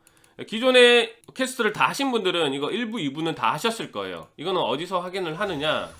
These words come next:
지역에 가시면 이렇게 어느 마법사의 기록 삼 부가 표시되어 있습니다. 저는 일 부, 이 부 다 완료를 했고요.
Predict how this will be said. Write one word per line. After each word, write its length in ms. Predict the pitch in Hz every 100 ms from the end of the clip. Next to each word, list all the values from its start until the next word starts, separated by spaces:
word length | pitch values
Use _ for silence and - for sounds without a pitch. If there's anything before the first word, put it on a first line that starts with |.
| - _
지역에 380 | - 202 247 240
가시면 340 | 175 160 143
이렇게 180 | 120 -
어느 160 | 104 139
마법사의 580 | 135 127 139 123 127 -
기록 300 | - 131 127
삼 240 | - 214
부가 460 | 220 214 120 107 - _
표시되어 640 | - 214 214 180 170 180 127
있습니다. 520 | - 123 107 87 82 _ _
저는 220 | 156 151
일 240 | 175 220 208
부, 180 | 233 -
이 160 | 139
부 120 | 135 139
다 140 | 139
완료를 380 | 101 101 117 120
했고요. 340 | 131 - 117